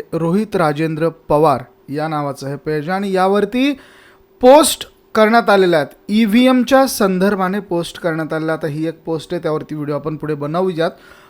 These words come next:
परंतु सगळ्यात महत्त्वाची पोस्ट म्हणजे ही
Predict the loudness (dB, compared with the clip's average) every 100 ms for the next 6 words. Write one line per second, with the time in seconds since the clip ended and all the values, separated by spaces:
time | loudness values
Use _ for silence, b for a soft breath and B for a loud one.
0 | b 4 6 6 0 0 4 4 6 6
1 | 6 6 2 2 -4 2 2 2 -2 0
2 | 2 0 -2 b b b b -2 0 -2
3 | -6